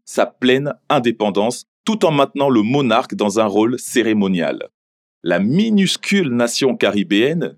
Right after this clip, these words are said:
destituera la reine Elisabeth deux de son titre de chef d'État lors d'une cérémonie qui débutera lundi en fin de journée, rompant ainsi ses liens avec la famille royale britannique, et avec elle,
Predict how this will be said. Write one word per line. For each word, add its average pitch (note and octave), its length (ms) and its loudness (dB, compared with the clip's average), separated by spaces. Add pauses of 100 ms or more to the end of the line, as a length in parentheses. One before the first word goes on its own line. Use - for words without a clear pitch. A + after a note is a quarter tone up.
destituera A#2+ 800 -2
la A#2 140 2
reine G#2+ 340 0
Elisabeth A2+ 640 0
deux A#2+ 140 0
de A2 100 -2
son F#2 240 -6
titre - 340 -8
de F2+ 120 -6
chef E3+ 400 -2
d'État G2 420 -2 (160)
lors C#3 280 4
d'une C3+ 140 -2
cérémonie A#2 560 0
qui A2+ 120 -6
débutera G2 560 -2
lundi A2 420 0
en A2+ 80 0
fin A2 200 -2
de G2+ 100 0
journée, E2 420 -4 (260)
rompant F3 680 2
ainsi C3 260 -4
ses - 180 -4
liens B2 160 -2
avec A2 220 0
la G#2 80 2
famille A2 400 0
royale F#2 480 0 (100)
britannique, F#2 640 -4 (180)
et F2+ 120 2
avec G2 320 0
elle, F#2+ 240 0